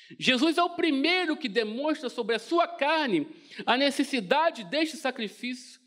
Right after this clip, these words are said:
mas Jesus também diz para nós que é necessário que cada um de nós venhamos tomar sobre si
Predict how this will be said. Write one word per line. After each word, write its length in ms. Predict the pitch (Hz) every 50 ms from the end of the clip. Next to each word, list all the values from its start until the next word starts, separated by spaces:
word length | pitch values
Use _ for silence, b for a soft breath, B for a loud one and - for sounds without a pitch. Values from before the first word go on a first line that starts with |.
| B B B B 226
mas 180 | 196 240 294 277
Jesus 320 | 285 269 - 339 349 320
também 680 | 339 - 302 285 247 202 180 277 320 349 339 349 349 262
diz 400 | 165 160 247 311 330 349 330 -
para 240 | - - 269 262 226
nós 460 | 214 226 254 277 294 294 285 - - B B B B B
que 60 | 269
é 40 | 262
necessário 800 | 277 262 254 254 226 226 - - 262 269 285 294 294 294 285 285
que 120 | 285 254 247
cada 440 | - - 285 294 294 277 277 254
um 180 | 262 294 330 320
de 120 | 240 254
nós 320 | 233 226 269 285 302 294 247
venhamos 380 | 240 247 262 294 311 302 302
tomar 400 | - 262 240 233 247 277 285 277
sobre 260 | 277 277 247 208 202 190
si 340 | - - 302 311 349 339